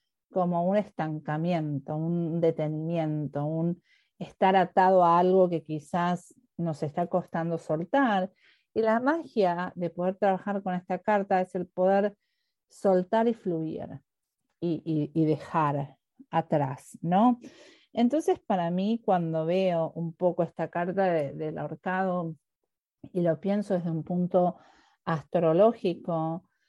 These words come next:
lo que me viene es cuando los planetas están retrógrados. En esos momentos donde se nos pide que hagamos una pausa,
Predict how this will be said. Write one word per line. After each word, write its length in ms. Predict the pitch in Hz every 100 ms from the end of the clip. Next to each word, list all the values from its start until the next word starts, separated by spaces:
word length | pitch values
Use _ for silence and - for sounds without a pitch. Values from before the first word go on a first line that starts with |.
| _ _ -
lo 340 | 190 185 185
que 180 | 185 185
me 160 | 180
viene 720 | 190 254 277 226 185 175 180 -
es 180 | 175 -
cuando 320 | - 190 180
los 120 | 160
planetas 520 | - 160 160 156 170 170
están 320 | 156 156 156
retrógrados. 1080 | 165 151 151 151 - - - - - _ _ _ -
En 120 | 175
esos 260 | 170 202 196
momentos 600 | 185 175 185 196 196 185
donde 600 | 180 165 160 165 165 - _ _ _ _ _ _ _ _ _ _
se 180 | - 180
nos 180 | 175 -
pide 260 | 240 240 220
que 100 | 185
hagamos 380 | 175 175 160
una 280 | 165 151 143
pausa, 720 | - 151 143 - - 147 147